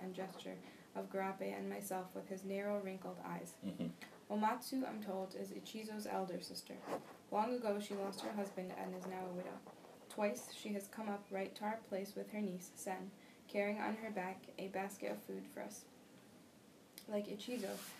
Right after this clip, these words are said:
Speaker 1: she too is extremely inquisitive and together,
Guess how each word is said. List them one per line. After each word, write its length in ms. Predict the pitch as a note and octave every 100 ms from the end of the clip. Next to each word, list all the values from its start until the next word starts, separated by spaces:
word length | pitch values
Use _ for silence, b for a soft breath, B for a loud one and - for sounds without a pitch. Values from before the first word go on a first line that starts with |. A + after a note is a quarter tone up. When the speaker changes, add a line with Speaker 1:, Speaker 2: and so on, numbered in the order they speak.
| - -
Speaker 1:
she 180 | B3+
too 200 | B3+ A3+ G#3+
is 140 | G3+
extremely 600 | G3+ G#3 - A3+ A#3 A#3+
inquisitive 540 | B3 A#3+ G#3+ G3 F#3+ F#3+ F#3+
and 220 | F#3 F#3+ - B B -
together, 280 | - G#3